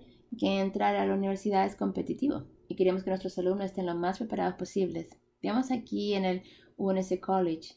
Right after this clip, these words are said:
esa es nuestra universidad local, nuestro G P A de alumno freshman del año pasado, y esto es un promedio. Algunos alumnos ingresaron con un poco menos que esto y algunos con un poco más, pero el promedio es de cuatro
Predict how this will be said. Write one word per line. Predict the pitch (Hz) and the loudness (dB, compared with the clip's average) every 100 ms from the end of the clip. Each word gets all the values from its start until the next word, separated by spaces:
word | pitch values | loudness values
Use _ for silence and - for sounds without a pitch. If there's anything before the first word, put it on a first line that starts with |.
| _ | _
esa | - 185 | -10 -4
es | 196 | -2
nuestra | 185 180 185 175 | -4 -2 -2 -2
universidad | 175 170 170 170 | -2 -4 -4 -2
local, | 175 175 370 392 - - _ - - _ | -2 0 -2 -2 -8 -20 _ -20 -20 _
nuestro | 190 185 185 180 175 175 - _ _ _ _ | -12 -2 2 4 2 0 -8 _ _ _ _
G | 190 190 | -6 0
P | 185 | 4
A | 190 | 4
de | 185 | 4
alumno | 180 180 180 180 | 2 2 0 -2
freshman | 185 185 190 185 | -4 -4 -2 -2
del | 180 | 0
año | 180 180 | -2 -2
pasado, | 175 - 226 294 - - - _ - | -6 -2 -2 -2 -6 -20 -20 _ -2
y | 208 220 | 2 4
esto | 240 247 - - | 4 0 0 0
es | 208 214 - - - - | 0 0 -4 -16 -18 -6
un | - | 0
promedio. | 269 240 135 135 - - - _ _ - | 2 2 2 -4 -10 -20 -20 _ _ -4
Algunos | 180 190 185 190 | 0 2 0 0
alumnos | 185 185 | 0 0
ingresaron | 190 180 180 180 190 214 | 0 -2 0 -2 0 -2
con | 180 | -2
un | 175 175 | -2 -2
poco | 170 165 | -6 -4
menos | 175 233 262 | 0 4 2
que | - - | 0 -8
esto | - 165 | -6 -6
y | 165 | -4
algunos | 160 170 170 | -2 -2 -4
con | - 156 | -4 -4
un | 151 | -2
poco | 196 - | -2 -2
más, | - 151 - _ _ - _ _ | -2 -4 -8 _ _ -20 _ _
pero | 214 | 0
el | 214 | 2
promedio | 220 220 233 254 254 | 4 4 4 2 2
es | 196 208 196 | 0 -2 -2
de | 196 185 | 0 0
cuatro | 185 190 190 185 | 2 2 2 -2